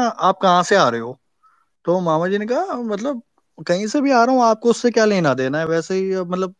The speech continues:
आप बताइए, आपको, मतलब, क्या जानना है मुझसे? मैं बहुत देर से नोट कर रहा हूँ, आप मेरे को फॉलो कर रहे हो, मेट्रो स्टेशन पे नीचे आए थे, तब भी मेरे को लगा था कि आप फॉलो कर रहे हो, फिर टिकट के लिए भी पूछा आपने, अब बहुत देर से आप मुझे देख रहे हो,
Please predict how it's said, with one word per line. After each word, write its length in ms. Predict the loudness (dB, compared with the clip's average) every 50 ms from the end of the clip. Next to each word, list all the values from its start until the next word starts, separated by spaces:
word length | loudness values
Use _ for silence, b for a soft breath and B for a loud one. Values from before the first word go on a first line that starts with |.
| -2
आप 140 | 0 0 0
बताइए, 360 | 0 -2 -2 -2 -2 -2 -2
आपको, 400 | -2 -2 -2 -2 -2 -4 -6 -6 -6 _ _ -10 -6
मतलब, 260 | -4 -2 0 -2 -2 0 0
क्या 160 | 2 2 2
जानना 340 | 2 0 0 0 -2 -2 -4
है 60 | -4
मुझसे? 360 | -4 -6 -8 -6 -6 -6 -6 -6 _ _ _ _ _ _ _ _ _ _ _ -2
मैं 160 | 0 2 4
बहुत 200 | 4 4 2 2
देर 180 | 0 -2 -2 -2
से 120 | -2 -2
नोट 240 | 0 0 0 0 0
कर 120 | -2 -2
रहा 80 | -2 0
हूँ, 100 | 0 0
आप 180 | 0 0 -2 _ _ -8
मेरे 100 | -8 -6
को 80 | -6 -6
फॉलो 340 | -4 -2 -2 0 0 0 0
कर 140 | 0 0
रहे 120 | 0 2 2
हो, 320 | 2 2 2 0 -2 -4 -8
मेट्रो 420 | -8 -6 -6 -4 -2 -2 -2 -2
स्टेशन 720 | -2 -6 _ _ _ -20 -10 -6 -4 -4 -2 -2 -4 -2
पे 120 | 0 0 2
नीचे 300 | 2 0 0 0 0 2
आए 220 | 2 2 2 0
थे, 140 | 0 -2 -2
तब 160 | 0 0 -2
भी 180 | 0 0 0 0
मेरे 140 | 0 0 0
को 80 | 2
लगा 220 | 2 2 2 0 0
था 120 | 0 0
कि 80 | 0 0
आप 120 | -2 -2 0
फॉलो 260 | 0 0 0 0 0
कर 120 | -2 0 0
रहे 80 | 2
हो, 60 | 2 0
फिर 140 | 0 -4
टिकट 360 | -6 -6 -6 -4 -4 -6 -6 _ -4
के 100 | -2 0
लिए 100 | 0 0
भी 100 | -2 -2
पूछा 340 | -4 -4 -4 -2 -2 -2 -2
आपने, 360 | -2 -2 -4 -4 -4 -4 -6 _ b b b b b b b b b
अब 100 | -4 -2
बहुत 300 | 0 0 0 0 0 0
देर 160 | 0 -2 -2
से 120 | 0 -2
आप 60 | -2 -2
मुझे 200 | 0 0 0 0
देख 260 | 0 0 -2 -2 -2
रहे 120 | -2 0
हो, 240 | 0 0 0 -2